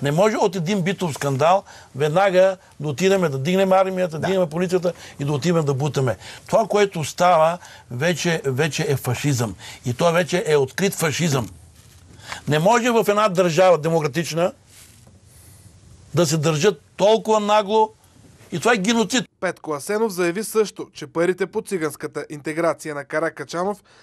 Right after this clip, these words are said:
Speaker 2: ще дойдат от фондацията на Джордж Сорос, Отворено общество, и осемдесет милиона ще бъдат разпределени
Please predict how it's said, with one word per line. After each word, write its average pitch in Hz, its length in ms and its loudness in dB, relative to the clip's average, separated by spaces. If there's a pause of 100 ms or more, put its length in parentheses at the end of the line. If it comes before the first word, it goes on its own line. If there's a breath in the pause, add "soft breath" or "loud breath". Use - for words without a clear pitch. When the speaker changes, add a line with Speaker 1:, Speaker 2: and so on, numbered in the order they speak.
(100)
Speaker 2:
ще 233 180 -6
дойдат 175 420 -2
от 190 120 -10
фондацията 180 680 -6
на 196 120 -4
Джордж 156 340 -4
Сорос, 202 420 -4 (260 soft breath)
Отворено 160 460 -2
общество, 165 600 -4 (180)
и 220 120 -8
осемдесет 202 580 -4
милиона 196 400 -2
ще 220 180 -8
бъдат 170 320 -2
разпределени 160 720 -6